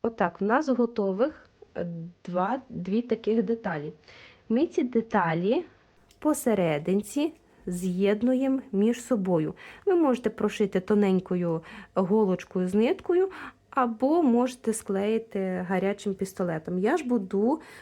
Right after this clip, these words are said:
прошивати. От я вже взяла меншу голку з ниткою. Ми фіксуємо. Перший вузлик ми зафіксуємо. Будемо прошивати.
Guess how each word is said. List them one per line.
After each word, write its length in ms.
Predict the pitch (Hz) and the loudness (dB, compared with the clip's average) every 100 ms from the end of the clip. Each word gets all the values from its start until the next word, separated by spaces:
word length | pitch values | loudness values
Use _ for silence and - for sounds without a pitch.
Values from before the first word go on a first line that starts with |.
| - | -6
прошивати. 760 | 330 349 - 262 165 - - 196 _ _ _ _ _ _ _ _ _ _ _ - - - - | -2 0 0 2 2 0 -8 -14 _ _ _ _ _ _ _ _ _ _ _ -20 -20 -12 -4
От 200 | 233 220 | 0 0
я 60 | |
вже 140 | 190 190 | 0 -2
взяла 340 | 185 185 180 | -2 -2 0
меншу 480 | 180 180 170 165 - - | 0 -2 -4 -8 -8 -6
голку 520 | 185 185 185 175 180 | -4 0 -2 -2 -8
з 100 | 175 | -2
ниткою. 480 | 185 220 - 349 370 - - - - | -2 -2 -4 -4 -4 -8 -20 -16 -4
Ми 340 | 220 233 214 - - 196 - - | 0 2 0 -4 -12 -16 -16 -10
фіксуємо. 720 | 294 277 - 202 185 175 262 370 - _ _ _ _ _ _ _ _ _ _ | -10 -10 -6 -2 -2 0 -2 -4 -8 _ _ _ _ _ _ _ _ _ _
Перший 380 | 254 254 - 208 | -2 -2 -2 -4
вузлик 460 | 208 208 180 175 | 0 0 0 0
ми 200 | 190 196 | 0 0
зафіксуємо. 960 | 180 220 226 196 - - 165 160 175 302 - _ _ _ _ _ _ _ | 0 -2 -2 -6 -8 -8 -4 -2 -2 -2 -6 _ _ _ _ _ _ _
Будемо 360 | 190 214 208 196 | -6 -4 -2 -2
прошивати. 760 | - 190 - 180 160 156 - | -4 -8 -8 -8 -8 -12 -18